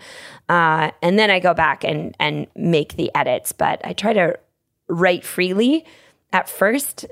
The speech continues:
because being creative has enough pressure on it in and of itself. So to try to write perfectly the first time around,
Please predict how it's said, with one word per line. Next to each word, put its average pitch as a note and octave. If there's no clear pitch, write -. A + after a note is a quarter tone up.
because G3
being A3
creative F#3
has E3
enough D#3
pressure E3+
on D3+
it -
in F#3
and F3
of D#3+
itself. -
So F#3+
to F3+
try A#3
to G#3
write D#3
perfectly E3
the D#3
first D#3
time E3
around, D#3